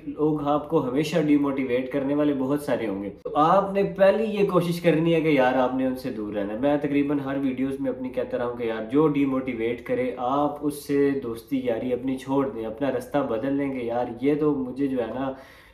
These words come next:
बजाय कोई help out करने के उल्टा मुझे गलत मशवरे दे रहा है कि भाई पढ़ाई छोड़ दे। तो पढ़ाई तो आपने यार किसी सूरत भी नहीं छोड़नी, मेरा ये मशवरा है। लेकिन अगर आप किसी वजह से आप,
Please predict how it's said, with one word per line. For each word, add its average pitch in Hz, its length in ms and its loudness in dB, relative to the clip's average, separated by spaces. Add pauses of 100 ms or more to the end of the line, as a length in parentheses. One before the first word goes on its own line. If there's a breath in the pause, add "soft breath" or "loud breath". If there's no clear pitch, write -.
(200 loud breath)
बजाय 131 540 4
कोई 151 240 2
help 147 340 0
out 156 220 2
करने 143 300 0
के 147 100 0
उल्टा 143 280 2
मुझे 139 340 2
गलत 135 400 0
मशवरे 139 380 -2
दे 120 120 4
रहा 123 100 2
है 120 60 -4
कि 127 60 -2
भाई 107 200 -2
पढ़ाई 101 340 -8
छोड़ 98 240 -10
दे। 107 120 -6
तो 127 120 -8
पढ़ाई 151 360 -2
तो 180 140 2
आपने 170 280 2
यार 156 160 0
किसी 151 300 -4
सूरत 143 300 -2
भी 143 280 4
नहीं 131 260 0
छोड़नी, 139 360 0
मेरा 131 320 0
ये 143 200 4
मशवरा 113 440 -4
है। 101 160 -6 (300 soft breath)
लेकिन 226 180 2
अगर 214 260 2
आप 185 260 4
किसी 180 200 -6
वजह 180 240 0
से 170 200 0
आप, 156 260 2